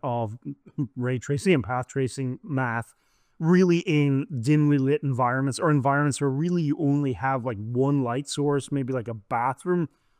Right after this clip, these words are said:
that's when you may wanna crank up the bounces. And again,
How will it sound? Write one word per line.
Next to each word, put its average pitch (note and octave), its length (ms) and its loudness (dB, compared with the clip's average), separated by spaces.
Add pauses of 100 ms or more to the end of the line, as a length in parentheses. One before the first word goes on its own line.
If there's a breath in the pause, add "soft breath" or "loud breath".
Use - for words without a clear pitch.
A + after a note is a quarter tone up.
(120)
that's D#3 280 4
when D#3+ 120 2
you D3 80 2
may C#3 200 2
wanna B2+ 200 -2
crank B2+ 440 -6 (100)
up A#2+ 260 -4
the C3 100 -2
bounces. A#2 640 -2 (520)
And E3 340 -4
again, D#3+ 600 2